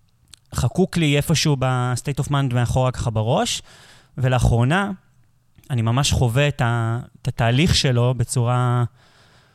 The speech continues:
בצורה מאוד, אה, מלאה. במבוק זה,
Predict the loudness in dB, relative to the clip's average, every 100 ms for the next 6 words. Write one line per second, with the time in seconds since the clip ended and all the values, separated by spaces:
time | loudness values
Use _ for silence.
0 | _ _ _ -4 0 2 2 4 2 2
1 | 0 0 0 0 -2 -4 _ _ _ _
2 | -20 -20 -20 -4 0 2 2 0 -6 -18
3 | -20 -20 -20 -20 _ -8 -2